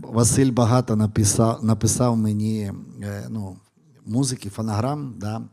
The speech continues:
Я хочу одну заспівати. Це така с-, одна з найстаріших пісень. Я не знаю, може,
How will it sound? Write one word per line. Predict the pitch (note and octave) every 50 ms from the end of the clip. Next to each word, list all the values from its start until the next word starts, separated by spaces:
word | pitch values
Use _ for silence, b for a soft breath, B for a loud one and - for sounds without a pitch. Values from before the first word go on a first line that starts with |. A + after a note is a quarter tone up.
| _
Я | - A#2 A#2
хочу | A2+ - B2 A#2+ - - A2+
одну | A2 G#2+ G#2+ A#2
заспівати. | G#2 F#2+ G2 F#2+ - - A2+ G#2 G#2 A#2 B2+ B2 - G#2+ G2 G2 - _ _ _ _ _ _ _ _ _ _ _ _ _ _ _ _ - - b b b b b b b b b b b b b b b b b b b _
Це | - B2+ C3 C3
така | C3 C3 A#2+ - - B2 B2 A#2+ A2+ A2 -
с-, | - - - - - - _ _ -
одна | A#2 A#2+ B2 C#3+ D3+ C#3 G2+
з | G2+ G2 - - -
найстаріших | A2 C3 B2+ G#2+ - - C3 A#2+ A#2 C3 C3+ A#2+ - - - G#2 -
пісень. | - - A2 - - - A#2+ B2+ C#3+ D3 C#3+ B2+
Я | A2 A#2 B2 B2 A#2+ A#2+ A2+ G#2+ G#2 - - _ _ -
не | G2+ G#2+ G#2+
знаю, | G2 G2 A2+ A#2 B2+ B2+ A#2+
може, | A2 G#2 G#2+ A2+ A2 G#2 -